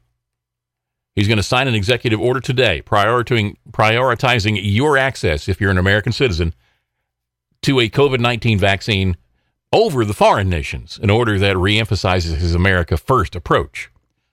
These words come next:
The Food and Drug Administration will be meeting this Thursday to decide on authorization for Pfizer's vaccine candidate. Both Pfizer and Moderna have applied to the F D A for emergency use authorization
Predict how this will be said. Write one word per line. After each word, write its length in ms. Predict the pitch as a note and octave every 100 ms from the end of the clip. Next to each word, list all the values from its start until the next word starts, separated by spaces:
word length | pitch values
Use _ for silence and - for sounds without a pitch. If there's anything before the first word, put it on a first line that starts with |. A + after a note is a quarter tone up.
| _ _ _ -
The 80 | G2+
Food 240 | C#3 C#3+
and 100 | A2
Drug 260 | F2+ D3+ C3+
Administration 680 | A#2 A2+ - G2+ - A2 - _
will 140 | C3
be 140 | G#2 G2
meeting 560 | G2+ B2+ B2 B2 C3
this 240 | G#2 A#2 -
Thursday 580 | D#3+ D3 G#2+ D#2 B1 - _ _ _ _ _ _ -
to 100 | B2
decide 460 | A2 - D3+ C#3+
on 140 | B2 A#2
authorization 760 | A#2 A2 A2 F#2+ A2 F#2+ G2
for 140 | F#2+ A2
Pfizer's 520 | - F#2 F#2 A2 E2+
vaccine 480 | G#2+ G2+ - G#2+ F2+
candidate. 540 | C#3+ C#3+ E2 A1 - _ _ -
Both 220 | G#2 G2+
Pfizer 380 | A#2 B2 G#2+ G2+
and 100 | F#2
Moderna 540 | F2 D#2 C3 B2 F#2+
have 160 | G2 F#2+
applied 480 | F2 - A2+ A2 G2
to 60 |
the 200 | F#2+ F#2
F 140 | G2+ -
D 180 | F#2 G2+
A 100 | A2+
for 180 | - F#2+
emergency 520 | F2 A#2 G2 G#2 F#2+
use 540 | F2 A#2 D#2+ F#2+ - -
authorization 840 | F2+ E2 F#2 E2+ E2 D#2+ E2+ F#2